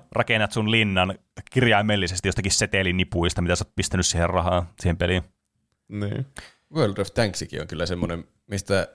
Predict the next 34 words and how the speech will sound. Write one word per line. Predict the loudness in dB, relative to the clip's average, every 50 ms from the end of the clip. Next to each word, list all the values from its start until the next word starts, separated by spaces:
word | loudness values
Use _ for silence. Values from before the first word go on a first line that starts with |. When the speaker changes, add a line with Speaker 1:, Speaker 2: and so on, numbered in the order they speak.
| _ -8
Speaker 3:
tulee | -4 0 2 2 2
heti | 2 0 -2 -2
kaikki | -2 -4 -2 -2 -2
ne | -2 0
mainokset | 0 0 -2 -2 -4 -6 -8 -10 -12 -10
mieleen, | -6 -4 -4 -2 -2 -4 -4 -6
mutta | -8 -6 -4 -4
en | -2
tiedä | -2 -4 -4
ketään, | -4 -6 -4 -2 -2 -2
joka, | -2 -4 -6 -10 -10 _ -10
joka | -8 -4 -2 -2 -2
olisi | -2 -4
pelannut | -4 -4 -4 -4 -4 -6 -8 -12
sitä. | -14 -16 -18 -20 -20 _ _ _ _ _ _ _ _ _ _ _ -6
Mä | 0 2 4
Speaker 1:
Niin. | 6 6
Speaker 3:
kuulen | 6 6 4 2
jo | -2 -2
pääsen, | -2 -2 -2 -2 -4 -2 0
"World | 2 4 6 6 6 4 4 4
of | 2 0 0 0
Tanks!" | -2 -2 -2 -2 -4 -6 -6 -6 -8 _ _ _ -4 0
Speaker 1:
<laughs> | 0 4 4 2 2 2 0
Kyllä. | 2 2 2 2 2 2
Speaker 2:
Tunne | 4 4 4 4 2 0 2 2
teräksen | 2 2 4 2 -2 -4 -2 -4 -2 -2 -2 0
voiman. | 2 4 4 4 4 6 6 6 6 6 4 4 2 0 -4 -12 -10 -6
Speaker 1:
<laughs> | -4 -4 -4 0 0 -2 -2 -2 -4 -4 -2
Kyllä. | -2 -2 0 -2 -2 -4 -4 -8 -10 -8 -6 -6 -4
Siinä | 0 2 4 6 6 6
on | 4 4
kyllä | 4 2 2 2 2
klassikko. | 2 2 4 4 4 4 2 -4 -6 -6 _ -2 -2 -2